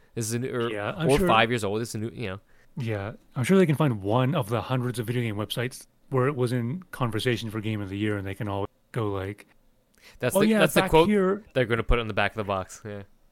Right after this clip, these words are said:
Speaker 2: <laughs> Yeah. We were, we were in the Game of the Year competition back on, you know, Jizlo's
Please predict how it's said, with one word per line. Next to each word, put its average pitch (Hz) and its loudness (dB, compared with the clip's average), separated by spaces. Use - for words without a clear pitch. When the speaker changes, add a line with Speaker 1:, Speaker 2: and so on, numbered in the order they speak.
Speaker 2:
<laughs> - -10
Yeah. 110 -4
We 185 4
were, 202 2
we 156 -4
were 160 2
in 160 0
the 156 0
Game 127 2
of 120 0
the 127 2
Year 185 0
competition 117 -4
back 113 -4
on, 113 -4
you 110 -6
know, 107 -2
Jizlo's 120 0